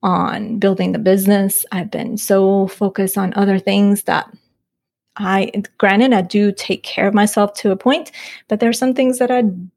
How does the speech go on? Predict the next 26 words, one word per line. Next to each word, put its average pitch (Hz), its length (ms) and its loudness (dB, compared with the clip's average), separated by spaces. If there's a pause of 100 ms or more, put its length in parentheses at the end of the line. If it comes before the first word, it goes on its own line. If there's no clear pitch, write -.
(120)
don't 208 400 4
do, 214 340 0
like, - 340 -8
for 190 180 -4
fun. 240 500 0
Like, - 240 -8
I 208 480 2 (380)
have, 202 420 -2
was 196 300 -2 (640)
into 226 300 4
photography. 214 600 -2
I - 60 -8
want 202 180 0
to 202 40 2
get 196 300 0
back 185 280 -4
into 262 360 0
that. - 260 -4 (880)
You 175 160 -2
all 180 180 0
know 196 220 0
I 226 100 2
love 220 260 2
dancing. 226 580 0 (320)
<laughs> 277 80 0 (360)
So - 320 -2